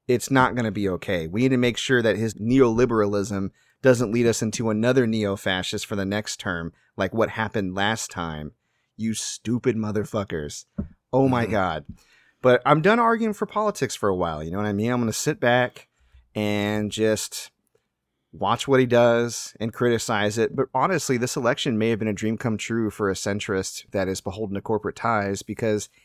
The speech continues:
Speaker 1: he didn't even win a Senate majority. So anything he doesn't get done, he can just blame on Mitch McConnell. And Mitch will
Speaker 2: Right.
Speaker 1: happily take that 'cause he is one hundred percent that Mitch. So,
Speaker 2: Right.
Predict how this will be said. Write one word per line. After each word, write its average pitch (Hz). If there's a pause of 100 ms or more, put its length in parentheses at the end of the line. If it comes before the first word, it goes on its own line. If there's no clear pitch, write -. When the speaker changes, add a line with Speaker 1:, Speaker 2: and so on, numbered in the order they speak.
(120)
Speaker 1:
he 185
didn't 196
even 170
win 135
a 113
Senate 120
majority. 92 (440)
So 131
anything 160
he 143
doesn't 123
get 104
done, 107
he 107
can 104
just 98
blame 104
on 101
Mitch 104
McConnell. 87 (100)
And 90
Mitch 85
will 82
Speaker 2:
Right. 101
Speaker 1:
happily 107
take 135
that 90
'cause -
he 131
is 107
one 104
hundred 101
percent 123
that 78
Mitch. 73 (440)
So, - (260)
Speaker 2:
Right. 131